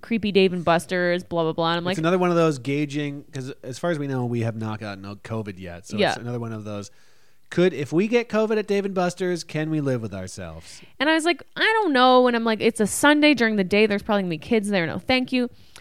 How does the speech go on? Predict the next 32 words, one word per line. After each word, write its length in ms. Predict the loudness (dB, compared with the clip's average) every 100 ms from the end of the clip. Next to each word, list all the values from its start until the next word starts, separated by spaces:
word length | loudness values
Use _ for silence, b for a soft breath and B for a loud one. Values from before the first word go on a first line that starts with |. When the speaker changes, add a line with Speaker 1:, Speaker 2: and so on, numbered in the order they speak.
| b -8
Speaker 1:
I'm 100 | -4
like, 140 | 0
"Most 260 | 4 2 2
of 80 | 0
the 100 | 2
thing 140 | 4
I 80 | 2
like 220 | 0 -2
about 200 | -2 0
Dave 160 | 0 2
and 80 |
Buster's 380 | 4 4 4 0
is 100 | 0
skee 280 | -2 2 4
ball." 260 | 4 2 0
I'm 60 |
like, 140 | 0 0
"Why 280 | 2 4
don't 140 | 4 2
we 80 | 2
go 100 | 2
to 80 |
Arts 300 | 2 0 -2
District 400 | -6 -4 -6 -4
Brewing 420 | 0 2 4 2 -2 b b
downtown, 640 | 0 2 2 4 4 4
which 160 | 0 -6
is 180 | -12 -14
close 320 | -2 4 4 4
enough 240 | 0 0
to 240 | 2 4
us, 300 | 4 4 0